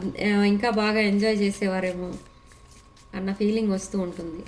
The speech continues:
ఏమన్నా తిన్నా, తాగినా, ఎక్కడికైనా వెళ్ళినా, ఆ, ఏదైనా ప్లేసెస్ విజిట్ చేసినా అవన్నీ కూడా మీ పర్సన్‌కి గుర్తొస్తూ ఉంటాయి. మీరు పక్కన ఉంటే బాగుంటుంది, ఇంకా బాగా ఎంజాయ్ చేసేవారేమో అనిపిస్తూ ఉంటుంది ఇక్కడ ఈ పర్సన్‌కి. And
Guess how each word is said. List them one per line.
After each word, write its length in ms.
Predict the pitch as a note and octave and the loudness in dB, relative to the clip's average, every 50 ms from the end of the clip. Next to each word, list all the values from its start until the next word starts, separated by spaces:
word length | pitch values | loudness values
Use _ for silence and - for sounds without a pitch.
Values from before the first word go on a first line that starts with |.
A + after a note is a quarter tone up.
| - - - - - - - F3+ | -16 -20 -20 -20 -20 -14 -10 -6
ఏమన్నా 240 | F#3 F#3+ G3 G3 F#3+ | -4 -2 -2 -2 -4
తిన్నా, 540 | F#3+ - G#3+ G#3 G#3+ G#3+ G#3+ G#3+ G#3 G#3 | -2 0 0 0 2 2 2 0 0 0
తాగినా, 680 | G3+ G#3 G3+ F#3+ F#3+ F#3+ F#3+ G3+ G3 G3 G3 G3 F#3+ F#3+ - - - - - - - - | -2 -2 -2 -2 0 0 0 0 0 0 0 -2 -4 -6 -10 -14 -20 -20 -20 -20 -16 -12
ఎక్కడికైనా 420 | - F3+ - G3 F#3+ G3 G3 G3 F#3+ | -10 -6 -6 -4 -2 0 0 0 0
వెళ్ళినా, 720 | F#3 F#3+ G3 G3 G#3 A3 G#3+ G#3 G3+ G3 F#3+ F#3+ F#3+ - - - - - - - - - - - - - - | 0 0 2 2 4 4 4 4 4 2 2 0 -4 -6 -10 -16 -20 -20 -20 -20 -20 -20 -20 -20 -20 -18 -16
ఆ, 360 | F3+ F3+ F3 F3 F3 F3 F3 F3 F3 F3 D#3 - - - - - - | -12 -12 -10 -10 -10 -10 -10 -12 -12 -14 -14 -16 -20 -20 -16 -10 -6
ఏదైనా 240 | F#3 F#3+ G3+ G3+ G3+ | -4 -2 0 0 0
ప్లేసెస్ 480 | G3+ G#3 G3+ G3 G3+ G3+ G#3 G3+ G3+ G3 | 0 0 0 0 0 0 -2 -4 -2 -4
విజిట్ 380 | F#3 F#3 F#3 G3+ G3+ - - | -2 0 0 -2 -2 0 -2
చేసినా 400 | F#3+ F#3 F#3+ - - G3 F#3 F#3 | -2 -2 -2 -4 -4 -4 -2 -2
అవన్నీ 300 | F#3 F3+ F#3 G3 G#3 G3+ | -2 -2 0 0 0 0
కూడా 220 | G3+ G3 G3+ G3+ G3 | 0 0 0 0 0
మీ 160 | F#3+ F#3+ F#3 | -2 -2 -4
పర్సన్‌కి 480 | - F3+ F3+ F3+ F#3 - F#3+ F#3 - | -4 -4 -4 -4 -4 -4 -6 -6 -8
గుర్తొస్తూ 540 | F3+ F3 F#3 F#3+ - - F#3+ G3 - - F3+ | -10 -10 -10 -10 -6 -6 -6 -6 -4 -4 -6
ఉంటాయి. 320 | F3+ F3+ F3+ F#3 F#3+ G#3+ - - - - - - - - - - - - - | -4 -4 -4 -4 -4 -4 -6 -8 -16 -18 -18 -16 -16 -16 -16 -16 -14 -8 -2
మీరు 280 | G3 G3+ G#3 A3 A3+ A3 | 0 2 2 2 2 0
పక్కన 340 | A3 G#3+ G3+ - A#3 A#3 | -2 -4 -4 -2 -2 -2
ఉంటే 180 | A3+ A3 G#3 A3+ | -2 0 0 0
బాగుంటుంది, 580 | G#3+ G3+ G3+ G3 G3+ G#3 G#3 G3+ G#3 G3+ G3+ G3 | 2 2 2 2 2 2 0 2 2 2 2 2
ఇంకా 180 | G3 F#3+ G#3+ | 2 0 0
బాగా 240 | G3+ G3 F#3+ F#3+ F#3+ | 0 0 0 0 0
ఎంజాయ్ 460 | G3+ F#3+ F#3 G3 G3 G#3 G#3 G#3 G3 | 0 0 0 0 2 2 2 2 0
చేసేవారేమో 640 | G3 G3 F#3+ - G#3 F#3+ F#3+ F#3+ F#3 F#3 F#3+ F#3+ G3 | 0 -2 -2 -2 -2 -2 -2 -2 -2 -2 -2 -2 -2
అనిపిస్తూ 460 | F#3+ F3+ F3 - F#3+ - - - F#3 | -4 -4 -6 -8 -10 -8 -6 -6 -6
ఉంటుంది 320 | F3 F3 F3 F#3 F3 E3+ | -6 -6 -6 -8 -8 -8
ఇక్కడ 200 | D3+ C#3+ - D3+ | -8 -8 -8 -10
ఈ 60 | D#3+ | -10
పర్సన్‌కి. 680 | D#3 - E3 E3+ E3+ - F#3+ F3+ F3+ - - G#3 A3 A3 | -8 -8 -8 -8 -8 -8 -8 -10 -10 -8 -4 -2 0 0
And 160 | G3+ G3 | 2 2